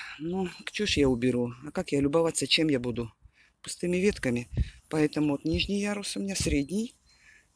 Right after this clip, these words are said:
и верхний ярус повыше сантиметров на десять. Обрезала. Вот она, наружная почка. Туда пошла. Засохшие убираем. И тут вот две веточки идут.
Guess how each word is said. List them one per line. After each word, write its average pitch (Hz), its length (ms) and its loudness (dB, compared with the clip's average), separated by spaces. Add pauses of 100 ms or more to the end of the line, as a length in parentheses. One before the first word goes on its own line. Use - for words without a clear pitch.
и 285 300 8 (160)
верхний 131 400 2
ярус 120 340 -2
повыше 147 400 0
сантиметров 135 600 2
на 120 100 -2
десять. 110 400 -4 (480)
Обрезала. 127 580 4
Вот 170 180 -2
она, 127 160 0
наружная 123 400 -2
почка. - 500 -6
Туда 127 220 -10
пошла. 135 420 -6 (1800)
Засохшие 139 720 -2
убираем. 123 640 0 (3000)
И 214 140 0
тут - 240 -4
вот 127 140 -2
две 131 180 -2
веточки 131 560 -2
идут. - 380 -8